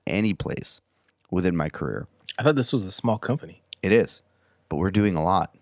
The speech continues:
Speaker 2: Huh.
Speaker 1: We're doing a lot.
Speaker 2: Wow.
Speaker 1: I, I'm, I can't, I couldn't even begin to tell you. And yet,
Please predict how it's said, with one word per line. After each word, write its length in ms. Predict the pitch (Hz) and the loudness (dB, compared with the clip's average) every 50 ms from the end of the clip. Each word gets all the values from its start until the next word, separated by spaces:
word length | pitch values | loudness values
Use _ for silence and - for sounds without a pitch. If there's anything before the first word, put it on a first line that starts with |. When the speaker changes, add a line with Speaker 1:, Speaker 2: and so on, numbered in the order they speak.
| _ _ - | _ _ -8
Speaker 2:
Huh. 140 | - 117 101 | -6 -6 -4
Speaker 1:
We're 140 | - - 87 | -6 -8 -4
doing 300 | 87 92 101 107 95 82 | -2 2 2 2 2 2
a 80 | 73 71 | 0 0
lot. 400 | 73 80 87 80 73 - - - _ _ _ _ - | 0 2 2 0 0 -4 -8 -18 _ _ _ _ -6
Speaker 2:
Wow. 80 | - - | -4 -2
Speaker 1:
I, 140 | - - 92 | 0 0 -2
I'm, 140 | 90 - - - | -2 -2 -2 -2
I 160 | 73 69 78 | -2 -2 -2
can't, 300 | - - 87 73 62 65 | -2 0 0 0 0 0
I 60 | 90 | -2
couldn't 240 | - - 104 98 98 | -2 -2 0 0 0
even 180 | 90 85 85 | 0 0 -2
begin 220 | 82 82 80 87 80 | -2 0 0 0 -2
to 80 | 78 | -2
tell 240 | 78 - - 110 127 | -2 -2 -2 0 0
you. 180 | 98 76 64 - - - - - - - - _ _ _ _ _ _ - | 0 -2 -6 -8 -12 -18 -20 -20 -20 -20 -20 _ _ _ _ _ _ -2
And 180 | 107 113 113 110 | 0 2 4 6
yet, 300 | 113 120 127 123 - | 6 6 6 6 4